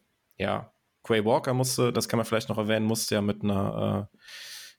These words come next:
Schulterverletzung im Spiel gegen die Titans dann sch-, relativ spät war das auch, wo er raus musste. Der hat aber zum Beispiel am Mittwoch wieder voll trainiert, was natürlich wichtig ist. Du hast angesprochen, Campbell hat nicht trainiert. Da sieht's auch nicht so aus, als könnte er schon wieder spielen. Von daher wäre es natürlich umso wichtiger, wenn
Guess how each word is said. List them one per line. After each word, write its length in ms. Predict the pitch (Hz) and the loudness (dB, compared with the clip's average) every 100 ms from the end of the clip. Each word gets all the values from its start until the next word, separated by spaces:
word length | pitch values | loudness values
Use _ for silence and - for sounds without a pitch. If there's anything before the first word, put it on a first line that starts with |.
| - | -2
Schulterverletzung 840 | - 143 131 131 120 113 - 113 | 0 2 0 2 2 2 0 2
im 140 | 110 104 | 2 0
Spiel 260 | - 107 | 0 0
gegen 120 | 107 107 | 2 2
die 80 | |
Titans 400 | 104 104 104 110 | 0 -2 -2 -2
dann 280 | 107 104 107 | 2 4 4
sch-, 180 | 104 - | 2 0
relativ 300 | 104 107 101 | -2 -2 -4
spät 320 | - 113 127 | 0 0 2
war 60 | 131 | 0
das 180 | 113 101 | 0 0
auch, 160 | 113 | 0
wo 100 | 113 | 0
er 60 | 104 | 2
raus 320 | 107 127 127 | 2 0 0
musste. 260 | 127 - 107 | -2 0 0
Der 140 | 101 | 0
hat 160 | 107 107 | 0 0
aber 320 | 101 98 - | 0 0 -2
zum 160 | - | -2
Beispiel 300 | 98 101 101 | -2 -2 -2
am 80 | 98 | -2
Mittwoch 340 | 101 - 104 - | -2 -6 -10 -6
wieder 140 | 101 | -4
voll 240 | - 113 | 0 -2
trainiert, 320 | 117 110 110 120 | 0 0 0 0
was 160 | 110 | -2
natürlich 420 | 104 110 107 - - - | -2 0 -2 -2 -8 -6
wichtig 420 | 104 131 127 120 | -2 -2 -2 0
ist. 400 | 117 117 - - | 0 -2 -4 -2
Du 80 | 104 | -2
hast 140 | 101 | 0
angesprochen, 400 | 107 101 - 98 | -2 -2 -4 -4
Campbell 320 | - 107 107 | -2 -2 0
hat 100 | 104 | 0
nicht 180 | 120 120 | -2 -2
trainiert. 360 | - 113 113 - | 0 2 2 2
Da 200 | 104 104 - - - - - - - - _ | 0 0 -10 -12 -12 -12 -12 -14 -18 -20 _
sieht's 280 | - 107 - | -2 0 0
auch 140 | 95 | 2
nicht 180 | 117 127 | 2 4
so 120 | 127 | 4
aus, 160 | 104 120 | 4 2
als 180 | 117 - | 0 2
könnte 300 | 123 131 101 | 0 2 2
er 100 | 117 | 2
schon 180 | 120 | 2
wieder 160 | 117 113 | 4 2
spielen. 360 | - - 117 107 | 0 0 0 2
Von 180 | 107 | 2
daher 160 | 104 104 | 2 4
wäre 120 | 104 | 2
es 100 | 107 | 2
natürlich 320 | 104 110 101 | -2 -2 -2
umso 260 | 117 110 107 | 0 0 0
wichtiger, 460 | 113 - 104 104 101 | 0 -2 0 2 2
wenn 340 | 101 101 | 0 -2